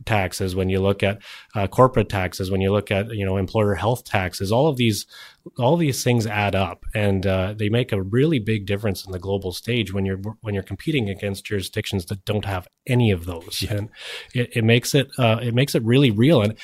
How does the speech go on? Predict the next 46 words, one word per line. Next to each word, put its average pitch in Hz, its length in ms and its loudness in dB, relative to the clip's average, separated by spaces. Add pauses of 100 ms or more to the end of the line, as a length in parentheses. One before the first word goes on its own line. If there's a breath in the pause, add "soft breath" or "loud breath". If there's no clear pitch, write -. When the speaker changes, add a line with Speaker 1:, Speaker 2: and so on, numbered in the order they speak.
(240 loud breath)
Speaker 1:
it's 131 160 -2
really 160 260 4
incumbent 135 420 2
upon 107 280 2
all 110 200 4
of 143 120 4
us 104 180 0
in 104 100 2
B 101 160 0
C, 104 200 -2
regardless 135 560 2
of 101 120 -2
the 98 120 0
industry, 123 420 0
to - 140 -6
remember 120 440 4
that 110 220 2 (320 soft breath)
we're 165 120 0
a 180 40 0
tiny 160 480 2
little 135 260 4
trade 127 280 2
exposed 139 400 2
jurisdiction 147 580 2
of 107 120 2
four 123 220 2
million 139 320 4
people, 139 380 0
and 107 100 2
we 110 200 2
operate 120 500 2 (380 loud breath)
amongst 131 260 2
a 123 60 2
sea 160 340 4
of 135 140 4
seven 151 400 2
billion 107 380 4
people, 104 420 0
and 104 240 2 (340 loud breath)
we're 143 160 4
the 175 120 4
gateway 123 480 4
to 143 260 2
the 147 100 6
world. 135 440 4 (180)
The, 117 180 -2